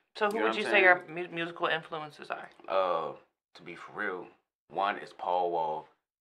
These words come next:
Speaker 2: Okay, I'm gonna
Speaker 1: Oh,
Speaker 2: keep it, I'm gonna
Speaker 1: shit.
Speaker 2: keep it all the way gangster. It's Paul Wall, Gucci, uh, O J the Juice Man, of course.
Speaker 1: Mm-hmm.
Speaker 2: Uh, uh, uh, Fred the Godson.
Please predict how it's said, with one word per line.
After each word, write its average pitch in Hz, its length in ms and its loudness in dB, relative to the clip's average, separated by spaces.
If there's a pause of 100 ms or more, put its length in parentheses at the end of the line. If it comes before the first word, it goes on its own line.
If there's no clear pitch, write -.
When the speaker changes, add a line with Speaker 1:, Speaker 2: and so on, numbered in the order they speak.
(160)
Speaker 2:
Okay, 78 260 -4
I'm 92 140 0
gonna 196 220 4
Speaker 1:
Oh, - 20 -
Speaker 2:
keep - 80 -6
it, - 80 -6
I'm - 60 -2
gonna 320 100 0
Speaker 1:
shit. 370 80 -4
Speaker 2:
keep - 140 -10
it - 60 -8
all 101 160 4
the 98 60 0
way 92 140 -4
gangster. 87 300 -6
It's 78 80 -16
Paul 98 340 2
Wall, 95 280 0
Gucci, 85 380 -12 (640)
uh, 80 560 -6 (160)
O 95 140 -6
J 92 240 -6
the 90 60 -14
Juice 82 280 -14
Man, 82 260 -10
of 73 140 -16
course. 80 380 -10
Speaker 1:
Mm-hmm. 67 160 -20 (560)
Speaker 2:
Uh, 73 1500 -12
uh, 76 520 -12
uh, 71 140 -10 (120)
Fred 92 220 -4
the 92 60 -14
Godson. 85 520 -6